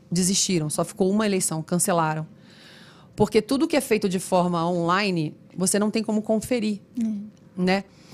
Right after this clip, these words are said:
Speaker 1: Então, eu sou a favor da urna eletrônica com um comprovante em papel. Você vota lá e cai um papelzinho, quase como se fosse quando você passa cartão de débito.
Speaker 2: Sim.
Speaker 1: Pra depois, se tiver algum problema, você pega e conta. Se eu não tenho um papel pra comprovar,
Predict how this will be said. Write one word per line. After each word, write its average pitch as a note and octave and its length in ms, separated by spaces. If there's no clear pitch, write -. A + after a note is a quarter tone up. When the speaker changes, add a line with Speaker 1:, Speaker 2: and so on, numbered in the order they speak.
Speaker 1:
Então, C4 320
eu D#4+ 80
sou D#4+ 120
a - 40
favor G3 320
da F3+ 120
urna G3 220
eletrônica G3+ 580
com B3 240
um C4 60
comprovante B3+ 560
em A#3+ 60
papel. G3 520
Você G3+ 220
vota E3 320
lá C#4 240
e D4+ 60
cai D4 220
um C#4 40
papelzinho, A#3+ 560
quase C#4 240
como C#4 120
se - 60
fosse B3+ 180
quando A#3+ 160
você B3 80
passa A3 220
cartão G3 280
de F3 100
débito. D#3+ 400
Speaker 2:
Sim. C#4 540
Speaker 1:
Pra C4+ 120
depois, B3+ 400
se C4+ 80
tiver C#4 240
algum C#4+ 200
problema, F#3 680
você C4 220
pega C#4+ 260
e D#4 40
conta. C#4 500
Se - 140
eu E4+ 80
não F#4 140
tenho F4+ 160
um E4 40
papel A#3 320
pra F#3 120
comprovar, F#3 680